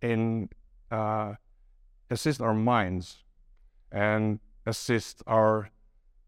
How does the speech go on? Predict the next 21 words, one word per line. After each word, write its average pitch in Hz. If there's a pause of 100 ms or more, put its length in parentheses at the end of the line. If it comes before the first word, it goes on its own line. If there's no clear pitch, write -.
(260)
uh, 104
communities 110
and 104
societies, 107
and, 101
and 104
everything 120
is 110
kind 104
of 92 (2500)
growing 113
together. 95
And 95 (220)
that's 101
what 104
I 101
really 101
find 104
fascinating, 101 (120)
um, 98
with, 101